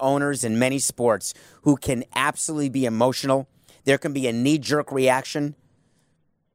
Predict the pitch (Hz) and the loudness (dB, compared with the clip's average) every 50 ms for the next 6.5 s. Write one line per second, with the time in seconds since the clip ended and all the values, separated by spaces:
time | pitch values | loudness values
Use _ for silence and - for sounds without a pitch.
0 | _ _ _ _ _ _ _ _ _ _ _ _ _ _ - 143 139 - - 156 | _ _ _ _ _ _ _ _ _ _ _ _ _ _ 0 0 2 2 2 2
1 | 170 196 214 226 240 247 226 190 196 180 170 - - - 175 156 151 - - 165 | 2 2 0 0 0 0 0 0 0 0 0 -2 -2 0 0 -2 -2 -2 -2 -2
2 | 160 151 131 143 143 135 135 - - 139 139 135 135 - - - - - - - | 0 0 0 0 0 0 0 0 -2 0 0 0 0 -2 -4 -8 -12 -20 -4 0
3 | 113 123 117 110 - - _ _ _ - - - - - - 190 185 185 170 165 | 2 2 2 0 -2 -8 _ _ _ -18 -16 -14 -6 -2 -2 -2 -2 -4 -8 -8
4 | 151 120 107 92 82 80 - _ _ - 120 113 - 131 110 - - - - 139 | -8 -8 -8 -10 -10 -12 -14 _ _ -2 -2 -2 0 -2 -2 -2 -4 -4 0 2
5 | 147 139 139 143 143 143 131 - - 120 120 120 - - - 110 - 117 107 98 | 4 4 4 4 0 -2 -6 -6 -4 -4 -4 -4 -4 -8 -10 -8 -4 -2 -2 -2
6 | 98 101 92 - - 73 - 76 - | -2 -4 -6 -6 -6 -8 -8 -10 -14